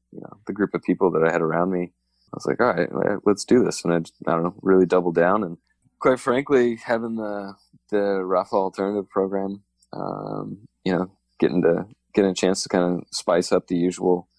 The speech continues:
schedule as well, um, was a bit of a breath of fresh air at a, at a great time.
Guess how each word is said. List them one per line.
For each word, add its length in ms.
schedule 480
as 120
well, 360
um, 560
was 180
a 40
bit 140
of 100
a 180
breath 220
of 140
fresh 260
air 300
at 60
a, 280
at 80
a 40
great 260
time. 360